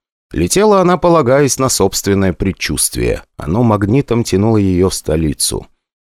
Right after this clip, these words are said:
Мимо сновало подозрительно много вертолетов, поднятых по тревоге.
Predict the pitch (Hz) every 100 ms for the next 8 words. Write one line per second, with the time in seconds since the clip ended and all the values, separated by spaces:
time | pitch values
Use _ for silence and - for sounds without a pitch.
0 | _ - 147 127 - 101 110 127 113 107
1 | 101 107 127 107 110 101 117 113 113 -
2 | 104 117 143 131 - 98 104 104 113 -
3 | - 117 82 71 64 62